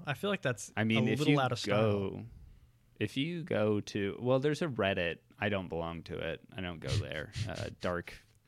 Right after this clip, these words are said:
Speaker 2: I actually don't wanna badmouth it 'cause maybe we should share our show there. Um, and, and if you're joining us from, I think it's called The One True God, and it's, like, a fan, <laughs>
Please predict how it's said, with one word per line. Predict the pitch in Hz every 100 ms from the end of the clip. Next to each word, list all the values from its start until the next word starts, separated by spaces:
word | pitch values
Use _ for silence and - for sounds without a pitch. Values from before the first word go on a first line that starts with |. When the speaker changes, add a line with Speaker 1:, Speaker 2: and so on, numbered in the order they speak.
| _ _ -
Speaker 2:
I | 117
actually | 120 104 110
don't | 95 85
wanna | 85
badmouth | 80 87 92 85 -
it | 76
'cause | 101 -
maybe | 85 95
we | 87
should | - 90
share | - 87 85
our | 90
show | - 90 87
there. | 90 92 101 - - - -
Um, | 101 98 90 90
and, | 82
and | 90 98
if | 87
you're | 95 92
joining | 85 147 156 -
us | 92 -
from, | - 87 -
I | 113
think | 143
it's | 139
called | - 139 110
The | 113 110
One | 92 92 101 90
True | - 107 92 87
God, | 87 85 78 71 -
and | 92
it's, | 90 -
like, | 85 90
a | 85 -
fan, | 95 82
<laughs> | 87 - - - - - - -